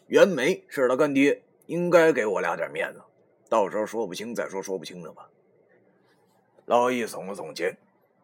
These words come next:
开口无奈地说：“哎，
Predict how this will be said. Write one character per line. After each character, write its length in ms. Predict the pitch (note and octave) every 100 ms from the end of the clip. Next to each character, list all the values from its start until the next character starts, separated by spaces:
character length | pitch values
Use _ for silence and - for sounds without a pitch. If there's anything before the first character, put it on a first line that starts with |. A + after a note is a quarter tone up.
| _ _ _ -
开 320 | A2+ B2 A#2+
口 260 | G2 F#2+ G2+
无 200 | G2 A2
奈 200 | G2+ D#2+
地 100 | -
说 200 | - - _ _ _ _ _ _ _ _ _ _ _ _ _ _ _ _ _ _
：“哎， 480 | G#2+ A2 G2+ F2